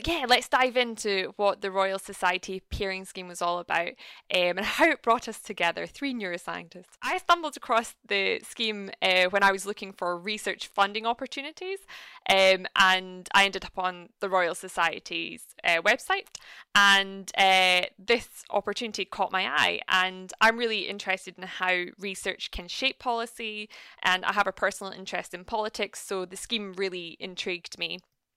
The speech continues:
Um, I think also, <laughs> I was, um,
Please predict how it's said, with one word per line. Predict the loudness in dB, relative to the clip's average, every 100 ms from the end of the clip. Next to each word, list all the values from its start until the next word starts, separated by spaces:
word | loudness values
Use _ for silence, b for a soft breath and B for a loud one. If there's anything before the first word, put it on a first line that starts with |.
| _ _ -2
Um, | 2 6
I | 6
think | 4 4 6
also, | 6 4 -2 -2 0 -2 -4
<laughs> | -10 4
I | 8
was, | 10 10 10
um, | 8 8